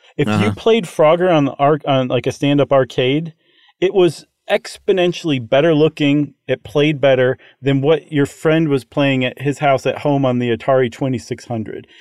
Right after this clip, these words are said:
Speaker 1: And that was another big
Speaker 2: True.
Speaker 1: draw, that even when the controllers and the home consoles came out, there was still reason to go, like, put your tokens in at the arcade.
Speaker 2: No, absolutely. Um,
Speaker 1: <clears throat>
Speaker 2: I would argue that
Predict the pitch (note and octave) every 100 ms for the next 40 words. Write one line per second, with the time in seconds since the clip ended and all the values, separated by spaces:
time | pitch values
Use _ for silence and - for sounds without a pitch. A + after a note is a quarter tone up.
0 | - C3+ E3+ F3+ F3 D#3+ D3 D3+ C#3+ A#2+
1 | A#2+ C#3+ B2 A#2+ A2 - - _ - -
2 | F#3+ G#3 F#3 C#3+ D3+ D#3+ D3 B2+ A#2+ C#3
3 | A#2 D3+ D3 D3 B2+ A#2 C#3+ C#3+ C3 C3
4 | C#3 E3 E3 - F#3 F#3+ F#3+ F#3 - _
5 | - _ B2+ D3+ E3 D3+ - G3+ F3+ C3
6 | C3+ D3+ B2+ B2 A#2+ B2+ B2+ B2 A#2+ A2
7 | - - C#3 A2+ D3 C#3+ B2+ A2+ A#2+ A2+
8 | A2 - A2+ - A#2 A2+ - A2 - A#2+
9 | _ _ _ _ _ _ _ _ F3 F3
10 | A2+ C3+ D3+ C3 A#2 F#2 F#2 F2+ - G#2
11 | G#2+ G2+ B2+ A#2+ C3+ C3 B2 A#2 A2+ G#2
12 | G#2